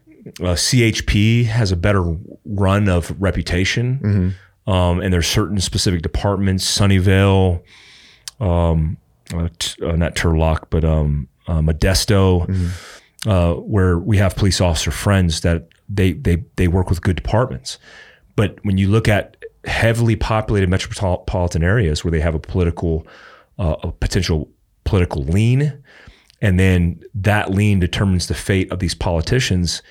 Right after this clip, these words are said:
Speaker 1: you have this kind of corruptness.
Speaker 2: Yeah.
Speaker 1: And it's sickening that, um, this, uh, this loser district attorney is still in her position, knowing that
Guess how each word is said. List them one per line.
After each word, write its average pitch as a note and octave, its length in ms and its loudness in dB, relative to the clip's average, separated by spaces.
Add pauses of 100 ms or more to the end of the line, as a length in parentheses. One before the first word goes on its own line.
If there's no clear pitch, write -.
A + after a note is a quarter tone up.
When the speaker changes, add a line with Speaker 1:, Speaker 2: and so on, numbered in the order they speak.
(140)
Speaker 1:
you A2 140 0
have G#2+ 220 2
this F#2 140 0
kind E2 180 0
of D#2 60 -2
corruptness. D#2 640 -6 (180)
Speaker 2:
Yeah. C2+ 280 -2
Speaker 1:
And F#2+ 100 2
it's F2+ 100 0
sickening G#2+ 480 0
that, F2 280 0
um, E2 420 0 (480)
this, G2 340 0
uh, D#2 280 2 (920)
this - 340 -2
loser G#2 680 2
district G2 440 -2
attorney G2+ 360 2
is D#2+ 100 0
still - 320 0
in F#2+ 60 2
her F2 80 2
position, E2 680 0 (640)
knowing A2 580 4
that F2+ 380 0